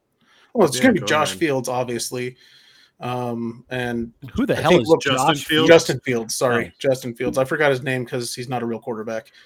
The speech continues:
Speaker 1: Um,
Speaker 2: <laughs> Fair.
Speaker 1: Lamar Jackson, I think, it does have a thousand yards again this year. I think that happens. And I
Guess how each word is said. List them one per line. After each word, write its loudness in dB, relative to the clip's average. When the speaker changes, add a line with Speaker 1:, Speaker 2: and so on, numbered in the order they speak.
Speaker 1:
Um, 0
Speaker 2:
<laughs> -18
Fair. -6
Speaker 1:
Lamar 6
Jackson, 2
I 0
think, -6
it -8
does 0
have 0
a -6
thousand -4
yards -6
again -6
this -6
year. -8
I -12
think -8
that -4
happens. -4
And -8
I -4